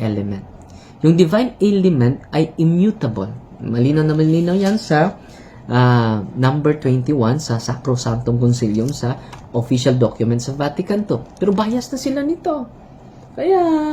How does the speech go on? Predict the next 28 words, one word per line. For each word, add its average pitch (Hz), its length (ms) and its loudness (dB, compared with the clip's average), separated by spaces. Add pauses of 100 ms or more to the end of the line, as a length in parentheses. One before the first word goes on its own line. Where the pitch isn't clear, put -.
(560)
ah, 262 520 -2
i-open 214 520 2
ninyo 202 280 2
yung 185 200 4
pag-iisip 143 760 0
ninyo. 113 320 2 (960)
Huwag 175 160 4
niyong 180 320 4
gamitin 165 640 2
yung 139 160 -4
Council 151 420 -2
of 139 140 -2
Trent 117 400 0
judging 135 480 0
Vatican 113 560 -4
two. 127 180 -2 (220)
At 160 180 -2
hindi 247 220 4
din 190 240 4
maganda 175 640 2 (1120)
na 208 80 6
gagamitin 196 640 6
natin 165 240 2
ang 156 160 2
Council 247 480 4
of 156 160 0
Trent 139 420 2
judging, 180 640 2